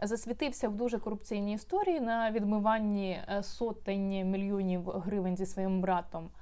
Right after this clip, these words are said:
на сонячній енергетиці, яка була уже в окупації. Тобто ми, е, заплатили, по суті, неіснуючим з-, сонячним станціям, які вже давно були в окупації на півдні України.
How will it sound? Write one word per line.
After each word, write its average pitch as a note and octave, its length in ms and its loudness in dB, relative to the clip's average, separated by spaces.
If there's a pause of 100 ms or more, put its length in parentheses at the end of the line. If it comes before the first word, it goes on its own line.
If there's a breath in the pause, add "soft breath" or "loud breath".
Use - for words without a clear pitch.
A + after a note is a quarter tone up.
(400 loud breath)
на G3+ 180 2
сонячній G3+ 520 -2
енергетиці, G3 680 0
яка F#3 240 0
була F#3+ 380 2
уже F3+ 220 -4
в F#3 80 -2
окупації. E4 640 -2
Тобто - 260 -4
ми, A3+ 380 2
е, G3 100 2
заплатили, F#3+ 880 -2 (380)
по E4 100 2
суті, A#3+ 280 0
неіснуючим G#3 920 -4
з-, - 120 -10 (100)
сонячним F3+ 560 -6
станціям, F4 540 -2
які G3 200 -6
вже F3+ 200 -2
давно F3 320 -2
були E3 440 -2
в E3+ 100 -8
окупації C#4+ 640 -2
на B3 180 -4
півдні A3 360 -6
України. G3+ 500 -6